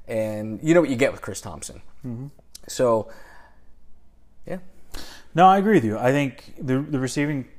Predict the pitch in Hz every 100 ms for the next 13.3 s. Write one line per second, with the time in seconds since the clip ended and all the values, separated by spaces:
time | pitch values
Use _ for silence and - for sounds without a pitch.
0 | - - - - - 127 117 120 - -
1 | - - - - - - - - - -
2 | - - - - - - - 143 139 175
3 | 196 208 185 175 151 127 123 139 131 120
4 | 117 110 - 104 113 110 - 107 107 104
5 | - 110 - 117 117 117 - - - -
6 | - - - - - - - - - 135
7 | 127 139 127 127 123 117 117 110 104 107
8 | - 117 117 127 139 117 117 123 123 -
9 | 107 101 104 104 - 101 101 - 76 -
10 | - - - - - - - - 110 -
11 | 123 113 101 - - - - - 110 117
12 | 113 110 104 - - 131 120 - 120 107
13 | 117 107 104